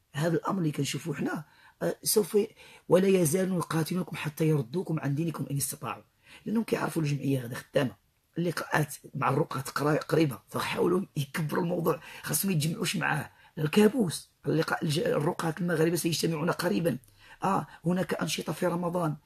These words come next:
هناك أنشطة كانت في أزيلال، هناك أنشطة جاية في الطريق، هناك الحمد لله مقاطع ومواقع قوية جدا، هناك، هناك. إذن هذا ر-، هذا كابوس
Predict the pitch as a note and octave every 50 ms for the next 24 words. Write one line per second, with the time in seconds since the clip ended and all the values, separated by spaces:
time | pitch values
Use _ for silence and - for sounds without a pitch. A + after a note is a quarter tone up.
0 | - - - - F3 F#3 - - E3+ - - - - F#3 E3+ - - - F3+ D3+
1 | F#3 F#3+ G3 F#3+ F#3 - - - - - - - G#3 - - - - - - -
2 | F#3+ E3+ F#3+ G3 - - - - - F3+ D#3 - - - - - D#3 F3+ G3 G#3
3 | - - - - - G#3+ F#3 G3+ G3 G#3 G3 E3 F3 F3+ - - D#3+ D3+ - E3+
4 | - - F3+ F3+ F3+ F#3 G#3 G3 - - F3 D#3+ - - - - _ D#3+ E3+ G3
5 | A3 G3 F#3+ F3+ G3 A3 F3 - F3+ E3 D3+ - - - - - F#3 F#3+ G3 F#3+
6 | - F3+ E3 E3+ F#3+ G#3+ G#3+ - - - - - - - - _ - A#2 B2 B2
7 | D3 F3+ F#3+ F3+ E3 - _ _ _ _ _ - C3+ B2+ C#3+ D#3 D#3 C3 C#3+ C3+
8 | B2 B2+ C3+ C3+ - - C3 - - - C#3 C3+ C#3+ C3 C3 - - C3 B2+ C3+
9 | F#3 G3+ D#3+ - - -